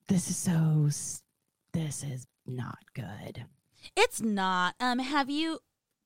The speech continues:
Speaker 2: have you been seeing the, some of the TikToks in reference to this?
Speaker 1: I haven't. I just saw
Speaker 2: Oh.
Speaker 1: this news article earlier today and was like, "This is ridiculous."
Speaker 2: Yeah, because, uh, I was,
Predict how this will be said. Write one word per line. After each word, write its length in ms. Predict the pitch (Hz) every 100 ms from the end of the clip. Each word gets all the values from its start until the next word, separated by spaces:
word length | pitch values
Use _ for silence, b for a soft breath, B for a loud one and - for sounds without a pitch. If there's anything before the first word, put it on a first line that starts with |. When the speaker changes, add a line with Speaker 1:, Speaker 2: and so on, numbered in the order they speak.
| -
Speaker 2:
have 200 | 214 254
you 120 | 269
been 180 | 359 392
seeing 520 | - 254 254 269 269
the, 80 | 226
some 160 | - 226
of 60 |
the 60 | 202
TikToks 540 | 196 - 226 214 -
in 80 | 240
reference 340 | 226 - 240
to 100 | -
this? 320 | 262 277 - - _ _ _ _ _ _ _ _ _ _ _ _ B B B
Speaker 1:
I 80 | -
haven't. 560 | 220 185 226 359 151 131
I 120 | 175 233
just 200 | 311 -
saw 160 | 269
Speaker 2:
Oh. 40 | 233
Speaker 1:
this 180 | 185
news 240 | 190 208 247
article 340 | 180 190 160
earlier 320 | - 165 160 160
today 380 | 180 156 147
and 160 | 139 151
was 180 | 151 160
like, 200 | 143 131
"This 340 | 151 127 196 147
is 140 | 123
ridiculous." 800 | 107 92 85 101 110 139 - - _ _
Speaker 2:
Yeah, 560 | 214 220 220 202 190 - -
because, 880 | - 254 - 254 233 226 220 214 202 _ 208
uh, 300 | 208 196 180
I 120 | 220
was, 200 | 220